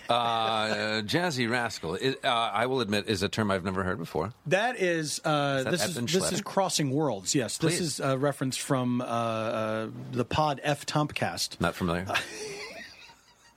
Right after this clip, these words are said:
Speaker 2: Well, you sh-, maybe you'd wanna give it a,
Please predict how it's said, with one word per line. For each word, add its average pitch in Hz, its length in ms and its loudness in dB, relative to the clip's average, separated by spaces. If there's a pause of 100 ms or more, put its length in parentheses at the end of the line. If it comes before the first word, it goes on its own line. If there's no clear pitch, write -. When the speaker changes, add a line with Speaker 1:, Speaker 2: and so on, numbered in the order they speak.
(1200)
Speaker 2:
Well, 180 260 4 (460)
you 226 160 6
sh-, - 160 -10 (400)
maybe 208 300 2 (100)
you'd 143 100 -2
wanna 135 220 4 (680)
give 123 140 6
it 131 60 4
a, 135 100 0